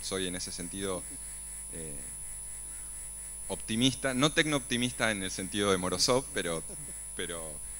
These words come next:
pero creo que, que hay una, una oportunidad muy enorme, entonces hay que ser muy didácticos y acá también pedirles ayuda a ustedes, que son los que están más adentro, en términos de cómo ayudás a que ese empleado público, que hace un montón de tiempo que trabaja de la misma manera, nos pasaba en Ciudad cuando poníamos el sistema para registro civil,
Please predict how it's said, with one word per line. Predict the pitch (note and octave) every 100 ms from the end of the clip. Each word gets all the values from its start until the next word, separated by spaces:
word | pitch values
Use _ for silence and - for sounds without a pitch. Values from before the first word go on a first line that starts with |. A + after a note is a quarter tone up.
| - - -
pero | F2 F2
creo | A2+ G#2+
que, | G2+ F#2+
que | - G2
hay | G#2+
una, | G2
una | G2+ G#2+
oportunidad | G2+ F#2+ G2 G2+
muy | G#2 G#2+
enorme, | G#2+ A#2+ C3+
entonces | A#2+ A#2 A2+
hay | A#2+
que | A#2
ser | C3 A#2+
muy | B2+ D#3+
didácticos | D3 D3+ C3+ A#2+
y | F#2
acá | A2+
también | A#2 A#2+
pedirles | G#2+ G#2+ A2
ayuda | F#2+ A2+
a |
ustedes, | F#2+ - A#2+
que | F#2
son | -
los | G2+
que | -
están | - G2+
más | G2
adentro, | F#2+ A2 A2
en | G2
términos | G2+ G2+ F#2
de |
cómo | F#2 B2 C3+ D3 - - - - -
ayudás | F#2+ G#2 G#2+ B2+
a | B2+
que | G#2
ese | G#2 - A#2 A#2 - - F#2+
empleado | F2+ G2+ G#2
público, | G2 E3 D#3+ C#3 G2
que | F2+
hace | F2 F#2+
un |
montón | F#2 F#2 G2+
de |
tiempo | F#2 G2
que | F#2
trabaja | F2+ F2+ F#2
de |
la | F2
misma | F#2 F2+
manera, | F2+ A2 C#3+ F#2
nos | -
pasaba | - G2
en | F2+
Ciudad | - F2
cuando | G#2 G2+ F#2+
poníamos | G2 G2+ G#2 G2
el | F2+
sistema | - - G#2+
para | F#2+ E2+
registro | E2 - G#2+ G#2
civil, | - F2+ G#2